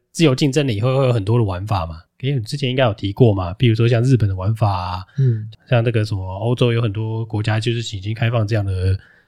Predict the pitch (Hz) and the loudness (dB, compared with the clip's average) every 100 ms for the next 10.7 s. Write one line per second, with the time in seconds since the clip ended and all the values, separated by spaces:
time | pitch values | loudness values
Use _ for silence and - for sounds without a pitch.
0 | _ 113 104 110 135 107 120 113 110 104 | _ -2 -2 4 4 4 0 -2 -2 -2
1 | 107 107 95 123 110 110 101 _ _ _ | -4 -4 -4 -4 -4 -6 -6 _ _ _
2 | 147 - 95 95 123 120 123 113 110 110 | -2 0 -4 -4 -4 -2 -2 -4 -4 -8
3 | - - 110 120 113 98 104 107 110 104 | -10 -2 0 2 0 -2 -6 -4 -2 -2
4 | 85 95 110 104 113 107 127 127 120 120 | -4 -6 -6 -4 -2 -2 0 0 2 2
5 | 131 107 98 107 90 85 85 135 143 143 | 0 -2 -4 -4 -6 -12 -8 -4 -2 0
6 | 147 151 110 95 98 117 123 131 127 135 | 2 2 2 -4 -4 -4 -2 -4 -2 0
7 | 131 139 110 110 95 113 123 135 120 127 | 2 0 0 -4 -4 -4 -2 -2 -4 -4
8 | 123 117 117 113 110 - _ - 123 147 | -4 -4 -4 -6 -10 -20 _ -4 0 0
9 | 151 143 127 135 120 113 110 143 123 104 | 2 2 4 2 0 -2 0 2 2 2
10 | 120 139 - 98 101 104 95 | 0 0 0 -6 -6 -10 -10